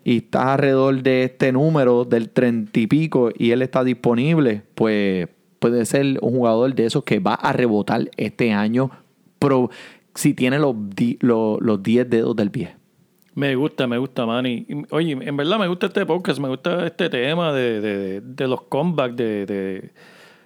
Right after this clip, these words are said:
Speaker 2: los que vengan de regreso. Y uno que hay que mencionar, que yo quiero mencionar aquí, mira, Salvador Pérez, Manny, gente dándole de codo. ¿Cómo tú puedes dar de codo a, a este hombre que, mira, en el dos mil dieciocho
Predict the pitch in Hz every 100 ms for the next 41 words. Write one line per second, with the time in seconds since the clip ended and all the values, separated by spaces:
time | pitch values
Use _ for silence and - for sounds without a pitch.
0 | _ _ _ - 117 - 113 107 127 143
1 | 151 151 147 143 139 143 117 117 156 -
2 | 104 - - - - - 139 135 160 185
3 | 160 131 165 160 156 156 123 123 135 107
4 | 107 175 190 147 127 110 107 107 110 117
5 | 123 120 175 151 110 113 107 98 127 180
6 | - 87 107 175 104 - _ _ _ 113
7 | 95 127 151 92 _ _ - 107 113 117
8 | 131 139 143 147 143 117 123 170 110 92
9 | _ _ - - - 170 185 185 190 180
10 | 180 170 160 160 170 135 120 127 156 135
11 | 131 165 143 147 131 107 110 135 123 127
12 | 127 123 120 123 143 165 - 131 123 156
13 | 160 156 151